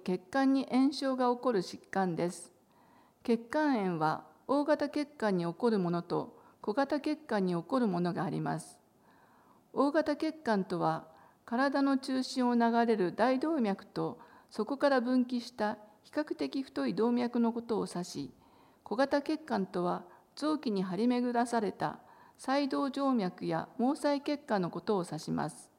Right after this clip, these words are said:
ここでは、日本人に発症頻度が高い小型血管に起こる血管炎について述べたいと思います。小型血管炎、主に皮膚、呼吸器、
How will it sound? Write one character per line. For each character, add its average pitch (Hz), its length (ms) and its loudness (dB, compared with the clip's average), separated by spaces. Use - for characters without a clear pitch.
こ - 120 -8
こ 269 180 2
で 254 140 2
は、 180 260 2
日 226 100 4
本 302 280 4
人 302 280 2
に 180 320 -2
発 208 220 -4
症 294 240 -2
頻 302 260 -2
度 214 80 2
が 185 140 -2
高 - 320 -4
い 160 120 -6
小 214 140 -4
型 277 260 0
血 311 220 -4
管 208 240 0
に 180 60 0
起 175 120 -2
こ 233 160 0
る 175 140 2
血 180 180 -2
管 269 220 2
炎 208 100 2
に 180 100 0
つ 202 160 -8
い 196 80 -6
て 175 80 -6
述 175 140 -4
べ 214 120 2
た 254 160 -2
い 240 120 -2
と 180 100 -4
思 165 160 0
い 156 80 -4
ま 139 200 -4
す。 - 220 -18
小 202 140 -2
型 277 280 4
血 294 200 -2
管 247 260 0
炎、 156 200 -2
主 294 300 4
に 190 340 0
皮 285 160 0
膚、 233 300 2
呼 202 100 -4
吸 226 300 -2
器、 - 260 -8